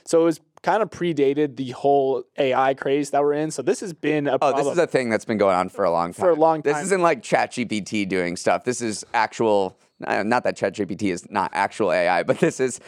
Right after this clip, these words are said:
Speaker 2: you know, previous era A I sifting through resumes. And it was interesting to look at, it's not just sifting through resumes and cover letters for certain keywords.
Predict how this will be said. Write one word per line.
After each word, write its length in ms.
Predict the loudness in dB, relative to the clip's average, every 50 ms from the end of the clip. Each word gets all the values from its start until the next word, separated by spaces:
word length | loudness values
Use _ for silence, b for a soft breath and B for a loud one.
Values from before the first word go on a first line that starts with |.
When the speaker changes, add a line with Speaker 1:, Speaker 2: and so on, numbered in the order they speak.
| B B B B
Speaker 2:
you 100 | -2 0
know, 140 | 0 0 -2
previous 500 | -6 _ 2 2 2 2 2 0 -2 0 2
era 320 | 2 4 4 4 2 2 2
A 220 | 0 2 2 4
I 380 | 4 4 4 2 2 0 -2 -4 -8 -6
sifting 420 | -2 -2 -2 0 -2 -2 -4 -2
through 380 | -2 0 2 4 4 4 2 2 B B B B B
resumes. 640 | 0 0 0 0 0 0 0 2 2 0 0 -2 -2
And 160 | -2 0 2
it 40 | 2
was 160 | 2 0 0
interesting 440 | -4 -6 -6 -8 -6 -4 -4 -4 -2
to 100 | -4 -2
look 240 | -2 0 -2 0 2
at, 260 | 2 2 2 2 B B B B B
it's 180 | -2 0 0
not 140 | 0 -2 0
just 220 | -2 -4 -4 -2
sifting 400 | -2 -2 -2 0 -2 -2 -2 -2
through 380 | -2 -2 0 0 2 2 0 2
resumes 520 | 2 2 2 2 0 0 0 0 0 0
and 220 | -2 -2 -2 -2 0
cover 240 | 2 2 2 4 2
letters 280 | 2 2 2 0 0
for 120 | -2 -4 -2
certain 320 | -2 -2 -4 -4 -4 -4
keywords. 500 | -4 -2 -2 0 0 0 0 -2 -6